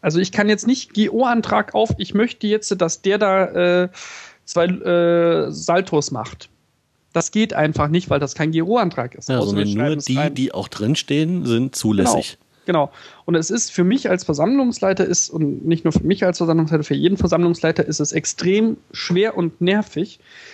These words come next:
Speaker 1: wenn man dann G-O-Anträge hat, der meldet den G-O-Antrag an. Wir unterbrechen dann die, entweder die Diskussion, ähm, oder wir verschieben dann, wir warten dann bis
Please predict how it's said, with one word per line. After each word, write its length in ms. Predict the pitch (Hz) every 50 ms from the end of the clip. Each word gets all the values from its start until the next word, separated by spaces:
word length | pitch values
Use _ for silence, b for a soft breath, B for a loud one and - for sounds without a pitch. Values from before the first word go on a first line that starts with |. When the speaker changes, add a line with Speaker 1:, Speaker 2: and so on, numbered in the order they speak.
| B B 185 B
Speaker 1:
wenn 120 | - 160
man 100 | 175 175 175
dann 240 | 175 180 185 180 - 190 -
G-O-Anträge 840 | - 175 170 - 226 262 262 208 180 - - 151 151 143 143 143 143 - _ _ _
hat, 420 | - - - 277 - - - - - _ _ _ _ _ _ _ b b b b b b b b -
der 160 | 147 - - 170 160
meldet 300 | 160 160 165 160 151 156
den 120 | 147 143
G-O-Antrag 680 | 135 131 120 - 139 156 170 196 208 - - 220 220 -
an. 220 | - 240 262 302 330 b b b b b b b _ _ _
Wir 120 | 160 156
unterbrechen 440 | 151 160 151 - - 160 170 - -
dann 120 | 165 170 160
die, 120 | 151 151 165 - - -
entweder 300 | 151 156 156 - 160 151
die 60 | 151
Diskussion, 720 | 147 147 - - - 147 143 - - 147 175 226 262 302 294 285 b b b b b b b b b b - -
ähm, 600 | - 156 160 165 165 165 165 165 165 165 165 - - - _ _ _ - - _ _ _
oder 220 | 175 165 165 160
wir 320 | 156 160 160 160 156 151 143
verschieben 420 | - - 160 - - 190 185 190
dann, 260 | 170 151 - 143 147
wir 120 | 151 156 147
warten 240 | 160 165 165 - 175
dann 160 | 170 165 160
bis 180 | 156 - -